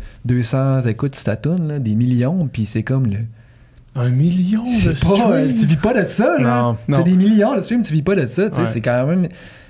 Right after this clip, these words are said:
Speaker 1: c'est quand même capoté, tu sais, puis,
Speaker 2: Ouais.
Speaker 1: euh, en tout cas, bref, c'est sûr qu'après
Speaker 2: C'est
Speaker 1: ça, il y a d'autres manières de monétiser ton truc, mais je pense que pour, versus le nombre de personnes qui écoutaient la, la, mettons, la même musique, euh,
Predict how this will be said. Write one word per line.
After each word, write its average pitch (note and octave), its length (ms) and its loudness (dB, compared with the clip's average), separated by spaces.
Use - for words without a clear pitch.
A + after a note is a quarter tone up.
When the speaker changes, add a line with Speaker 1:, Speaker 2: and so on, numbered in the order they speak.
Speaker 1:
c'est - 100 -20
quand - 80 -2
même C3 120 0
capoté, A#2+ 480 -2
tu - 20 -8
sais, E3+ 200 -4
puis, A#2 120 -10
Speaker 2:
Ouais. G#2+ 60 0
Speaker 1:
euh, G2 40 -4
en - 40 -16
tout - 80 -12
cas, C3 80 0
bref, B2 200 -2
c'est - 140 -6
sûr E3 220 -2
qu'après B2+ 300 -2
Speaker 2:
C'est C#3+ 160 -2
Speaker 1:
ça, C#3+ 80 0
il B2+ 60 -2
y A#2+ 40 -2
a A#2 40 0
d'autres C3 220 0
manières C3 300 0
de C#3 60 0
monétiser B2 380 -2
ton B2 160 0
truc, D#3+ 360 -2
mais C3 360 -2
je - 100 -20
pense C3 240 0
que A#2+ 220 -4
pour, C3 300 -2
versus D3+ 340 0
le E3+ 60 0
nombre D3+ 120 0
de D3+ 60 -2
personnes D3 340 0
qui D3 100 -2
écoutaient C#3+ 240 -4
la, B2+ 180 0
la, B2 220 0
mettons, A#2 500 0
la C3 80 0
même C3 180 2
musique, C3 460 -2
euh, A2 280 0